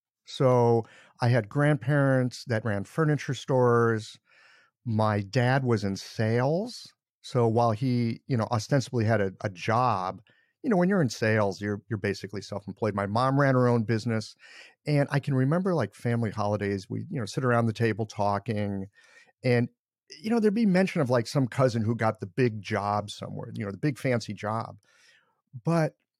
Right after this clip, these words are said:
all around me were people that didn't have jobs. They had businesses. And, and I think that wore off in kind of a, a funny way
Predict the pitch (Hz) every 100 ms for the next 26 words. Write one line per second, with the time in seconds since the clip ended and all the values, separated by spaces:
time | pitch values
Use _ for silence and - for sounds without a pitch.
0 | _ _ _ _ - 165 226 254 180 180
1 | 240 254 165 135 139 190 180 151 131 113
2 | 180 180 175 180 170 170 262 339 110 -
3 | - _ _ _ _ - 175 151 240 381
4 | 262 - - - _ _ _ _ _ _
5 | _ _ _ _ _ - 160 156 156 151
6 | 180 180 359 370 349 - 147 180 151 139
7 | 147 123 95 - 110 107 95 87 90 -
8 | _ _ - 110 - 151 127 107 98 92
9 | 98 101